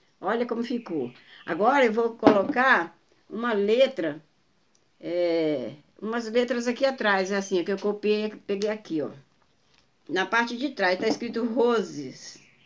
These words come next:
Roses. Deixa eu ver onde é que tá aqui. É, vou colocar aqui. Eu não vou passar no papel, porque se eu passar no papel eu rasgo.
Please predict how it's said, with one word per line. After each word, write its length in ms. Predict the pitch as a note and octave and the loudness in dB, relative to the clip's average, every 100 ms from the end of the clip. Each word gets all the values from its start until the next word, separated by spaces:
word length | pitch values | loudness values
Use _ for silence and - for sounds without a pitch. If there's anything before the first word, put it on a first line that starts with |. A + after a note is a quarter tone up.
| _ _ | _ _
Roses. 760 | D3 G3 A3+ G3+ D#3 G#2+ - - _ _ _ _ _ _ | -8 -2 0 0 -4 -12 -14 -18 _ _ _ _ _ _
Deixa 180 | - - | -20 -14
eu 40 | E3+ | -6
ver 80 | |
onde 100 | F3+ | -4
é 80 | E3+ | -6
que 60 | E3 | -8
tá 120 | D3+ | -10
aqui. 600 | C#3 - G3 A#3 B3 - - - - - _ _ _ _ _ _ _ - - _ _ _ _ _ _ _ _ _ _ _ - | -12 -8 -6 0 2 2 -4 -10 -20 -20 _ _ _ _ _ _ _ -20 -20 _ _ _ _ _ _ _ _ _ _ _ -14
É, 140 | C#3 | -12
vou 100 | C3 | -10
colocar 340 | D#3 F3 F3+ G3 | -10 -8 -6 -8
aqui. 340 | G3 - - C#3 _ _ _ _ - _ _ _ - | -8 -14 -16 -18 _ _ _ _ -20 _ _ _ -8
Eu 120 | F3+ | -4
não 180 | A#3+ D4 | -2 0
vou 140 | C4 | 0
passar 300 | G#3+ G3 G3 | 0 -2 0
no 100 | F#3+ | -2
papel, 380 | F3+ E3 - A#3+ | -2 -4 -2 -4
porque 100 | A#3+ | -2
se 80 | B3 | -2
eu 60 | |
passar 240 | B3 A3+ A3 | -2 -4 -4
no 100 | A3 | -2
papel 320 | G3+ G#3+ A#3 | -4 -2 -2
eu 120 | F4+ | -2
rasgo. 420 | D#4 G#3 F3+ F3+ | -2 -2 -4 -10